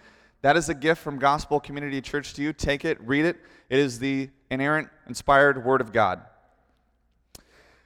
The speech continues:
As it was said earlier, um, uh, by Brad, uh, so well, the whole goal of Gospel Community Church is to make Jesus the hero, the hero, not any one person. Um,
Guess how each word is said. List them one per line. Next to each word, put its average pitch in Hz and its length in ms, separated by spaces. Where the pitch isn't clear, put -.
As 160 140
it 185 40
was 170 140
said 202 240
earlier, 185 560
um, 135 540
uh, 139 140
by 135 260
Brad, 135 500
uh, 131 420
so 147 220
well, 135 480
the 127 140
whole 170 260
goal 165 300
of 123 80
Gospel 143 420
Community 143 300
Church 151 280
is 135 140
to 131 80
make 131 200
Jesus 120 360
the 117 60
hero, 113 400
the 123 120
hero, 110 440
not 139 300
any 160 200
one 131 240
person. 208 600
Um, 120 580